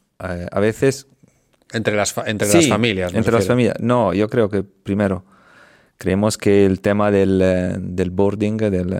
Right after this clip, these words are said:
Speaker 1: del colegio con residencia, sea algo, sea algo, ¿no? Eh, que necesita una tradición. Eso en parte entiendo, ¿no? Tú dices, eh, "Quiero mandar a mi hijo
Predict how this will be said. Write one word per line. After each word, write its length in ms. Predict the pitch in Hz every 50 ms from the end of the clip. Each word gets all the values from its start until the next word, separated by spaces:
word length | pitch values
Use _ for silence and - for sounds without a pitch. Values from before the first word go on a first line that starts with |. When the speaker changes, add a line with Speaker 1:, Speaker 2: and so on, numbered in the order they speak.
| - -
Speaker 1:
del 380 | - - - - 90 92 95 - - - - - - - - _
colegio 380 | - 92 95 95 - - 101
con 160 | - - 95 98
residencia, 640 | 98 92 - 95 98 98 98 95 - 107 104 104
sea 280 | 98 - - 90 87 90
algo, 260 | 90 95 95 - -
sea 280 | - - 95 92 95 95
algo, 380 | 98 98 98 101 101 101 - - - - - - - - - - _ _ _ -
¿no? 380 | - 107 98 95 101 117 135 - -
Eh, 420 | 98 95 90 90 87 87 - - - - - - - - - - -
que 100 | - 90
necesita 460 | 90 90 - - - - - - 95
una 180 | 95 95 95 95
tradición. 640 | 95 98 95 92 - - - 123 113 98 - - _ _ _ _ - _
Eso 340 | - - 90 - - 101 104
en 100 | 98 92 90
parte 240 | 101 98 - - 95
entiendo, 400 | 92 - - 101 95 90 92 95
¿no? 260 | 104 123 147 151 101
Tú 100 | 95 - -
dices, 320 | 90 - - - - - - -
eh, 420 | - - - - - - - - 127 120 - - - 120 - - -
"Quiero 200 | - 90 90 90
mandar 260 | 90 90 90 92 92
a 60 | 92
mi 100 | 90 92
hijo 680 | 92 - - 92 92 95 95 92 92 92 95 95 92